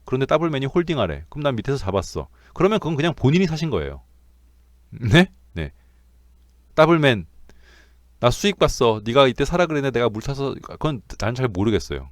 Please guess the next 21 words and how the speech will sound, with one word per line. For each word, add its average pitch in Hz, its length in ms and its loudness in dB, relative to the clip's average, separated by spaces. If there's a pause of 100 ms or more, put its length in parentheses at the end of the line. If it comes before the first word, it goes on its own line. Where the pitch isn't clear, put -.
(160)
하여튼. - 360 -18 (340)
네? 160 380 -2 (100)
네. 73 300 -10 (1000)
그 - 60 -10
다음에 101 300 2
삼성 175 340 0
바이오로직스. 98 720 -2 (240)
좀 135 160 -8
얘가 107 180 0
적절하지 127 460 2
않네요. 78 320 -2
이거 117 160 -6
좀 160 180 -6
얘를 117 180 2
좀 143 140 -8
적절하게 143 460 2
좀 127 260 -4
이렇게 117 240 -4
알려주실 113 400 -2
분 135 140 -8
없나요? 90 340 -6